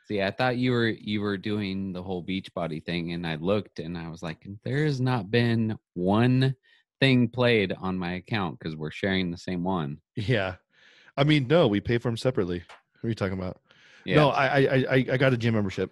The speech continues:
Speaker 2: It's twenty-four hour gym. It, it's a, it's not twenty-four hour fitness, but it's, like, right up the street from my house. It's perfect for me. Um, but I'm pretty sore right now. Um, so I'm doing that. So I wore that shirt,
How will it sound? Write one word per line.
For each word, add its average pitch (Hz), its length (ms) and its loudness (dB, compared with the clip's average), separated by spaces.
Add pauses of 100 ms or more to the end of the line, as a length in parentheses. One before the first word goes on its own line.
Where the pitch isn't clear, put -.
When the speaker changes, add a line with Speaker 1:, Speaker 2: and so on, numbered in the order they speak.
Speaker 2:
It's 107 180 -6
twenty-four 131 380 0
hour 107 220 4
gym. 98 260 -2
It, 110 200 0
it's 120 120 -4
a, 120 60 -4 (120)
it's 131 160 -2
not 123 180 0
twenty-four 110 300 -4
hour 87 100 -2
fitness, 95 340 -6
but 98 140 -2
it's, 98 240 -8 (640)
like, 101 240 -2 (300)
right 110 180 2
up 104 80 -2
the 98 80 -6
street 101 160 -8
from 101 100 -8
my 92 60 -6
house. 92 140 -6
It's 92 140 -10
perfect 113 400 0
for 82 140 -14
me. - 120 -18 (220)
Um, 92 360 -6 (100)
but 87 200 -6 (440)
I'm 110 140 -4
pretty 117 180 2
sore 98 280 -2
right 87 200 -4
now. 85 240 -6 (200)
Um, 92 460 -6
so 120 100 0
I'm 113 100 2
doing 135 220 4
that. 131 240 2
So 120 100 2
I - 20 4
wore 127 140 6
that 127 160 0
shirt, 123 400 2